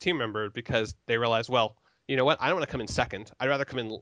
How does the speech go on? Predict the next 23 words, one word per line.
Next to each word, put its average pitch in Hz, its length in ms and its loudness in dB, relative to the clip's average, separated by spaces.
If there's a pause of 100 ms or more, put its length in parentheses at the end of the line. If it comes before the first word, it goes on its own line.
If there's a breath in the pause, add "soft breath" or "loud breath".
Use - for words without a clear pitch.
(140)
I 123 80 4
don't 160 80 6
want 139 120 0
you 160 80 6
to 160 40 4
come 135 160 -6
in 117 80 -4
first. - 360 -8
I'd 120 80 -2
rather 143 160 0
come 143 200 -6
in, 113 280 -4
you 123 100 -4
know, 107 80 0
both 131 220 2
of 117 80 -2
us 120 160 0
lose, 104 360 -2
so 107 100 -4
we're 101 60 0
both 117 260 0
in 113 100 -2
third, 101 400 -2